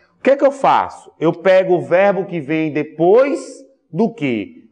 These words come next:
Qual é o verbo? Tenho. Quem é que tem medo?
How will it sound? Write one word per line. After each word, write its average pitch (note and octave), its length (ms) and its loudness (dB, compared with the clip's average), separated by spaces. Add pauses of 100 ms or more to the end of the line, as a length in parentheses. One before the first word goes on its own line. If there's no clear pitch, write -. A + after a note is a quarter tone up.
Qual G#3 240 4
é C4+ 80 4
o A#3+ 120 2
verbo? G#2+ 500 0 (1080)
Tenho. F2 480 -6 (840)
Quem B3+ 480 2
é C#4 220 2
que B3+ 260 -4
tem B3 360 0
medo? A2 580 0